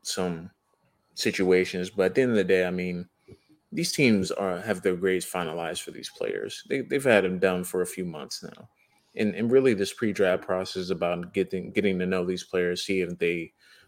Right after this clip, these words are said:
fit what they, what they're looking for. You know, some teams are not gonna have, you know, top five grades on Derek Stingley, you know, Kyle Hamilton, Kayvon Thibodeaux. That's because it, it may not fit their needs. You know, I think people don't understand that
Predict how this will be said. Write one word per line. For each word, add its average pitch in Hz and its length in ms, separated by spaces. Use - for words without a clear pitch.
fit - 380
what 104 180
they, 98 140
what 95 140
they're 95 180
looking 95 300
for. 98 380
You 165 80
know, 170 120
some 190 180
teams 190 240
are 160 80
not 156 200
gonna 143 200
have, 131 440
you 98 140
know, 90 120
top 87 260
five 92 260
grades 90 280
on 87 140
Derek 87 260
Stingley, 87 640
you 98 160
know, 90 120
Kyle 92 240
Hamilton, 90 560
Kayvon 90 460
Thibodeaux. 90 480
That's 170 160
because 131 320
it, 117 180
it 123 80
may 120 160
not 101 220
fit 104 160
their 95 140
needs. - 560
You 107 120
know, 98 120
I 98 80
think 101 340
people 101 380
don't 95 280
understand 92 600
that 87 240